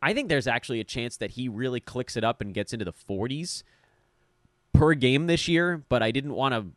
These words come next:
plant my flag in that, frankly, because I don't think we had to.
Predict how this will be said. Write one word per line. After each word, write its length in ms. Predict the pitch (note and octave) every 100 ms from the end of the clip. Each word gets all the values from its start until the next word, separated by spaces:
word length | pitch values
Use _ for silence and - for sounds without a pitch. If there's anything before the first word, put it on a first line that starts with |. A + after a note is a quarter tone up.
| _ _
plant 300 | - D3 D3+
my 160 | B2+ G#2+
flag 440 | - G2+ A2 C3
in 100 | C#3+
that, 240 | C3+ C#3+ - _ _ _ _ _ _ _ _ _ _ -
frankly, 240 | F3 F#3
because 260 | D#3 D#3 C#3
I 60 |
don't 180 | C3+ C3
think 160 | C#3+ C3
we 120 | B2
had 340 | - C#3 G3
to. 240 | - C#2+